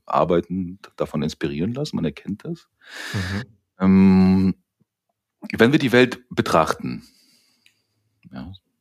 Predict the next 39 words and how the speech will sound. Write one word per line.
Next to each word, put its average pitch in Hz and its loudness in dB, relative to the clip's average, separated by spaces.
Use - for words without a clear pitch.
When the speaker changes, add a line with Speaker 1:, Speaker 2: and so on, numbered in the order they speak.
Speaker 1:
also 69 -10
nimm 82 2
ein 80 4
Haus 65 0
und - -12
so 78 -6
ist 78 -2
ja 78 -2
auch 65 -6
dieses 71 -12
Zeichen - -2
für - -12
Yin 64 -8
und, 60 -12
ähm, 62 -10
ne, 110 -6
für - -12
Tai 113 -4
Chi 147 -6
zum 127 -6
Beispiel - -4
die - -4
Einheit 127 -2
von - -10
Yin 58 -10
und 57 -10
Yang. 76 0
Äh, 80 0
dann 82 0
gibt's 104 -2
da 98 4
immer 120 2
eine 107 4
beleuchtete 85 2
Seite, 127 -2
wenn 127 -4
die 123 -6
Sonne 113 0
scheint, 107 -6